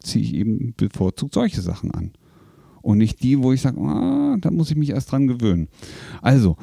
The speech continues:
wenn du da raus möchtest, achte mal drauf, was glaubst du, was hast du für wiederkehrende Sachen, die dich auch immer wieder entweder persönlich ärgern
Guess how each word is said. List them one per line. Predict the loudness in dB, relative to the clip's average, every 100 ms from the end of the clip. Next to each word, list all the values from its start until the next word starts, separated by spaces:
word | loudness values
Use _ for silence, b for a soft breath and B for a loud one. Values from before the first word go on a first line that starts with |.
| B 0
wenn | 4
du | 4
da | 4 4
raus | 4 2 2
möchtest, | 2 2 4 4 2 -2
achte | -2 0 2
mal | 4 4
drauf, | 4 4 2 2
was | 0 2
glaubst | 2 2 2 0
du, | 2 2
was | 2 0 0
hast | 0
du | 0
für | 2 2 2 B B -2
wiederkehrende | 2 2 0 0 2 2 2
Sachen, | 0 -2 0 0
die | 0
dich | -2 0
auch | 0
immer | 2 2 4
wieder | 4 2 0 -2
entweder | 0 4 4
persönlich | 2 2 4 2 2 0
ärgern | 0 2 2 0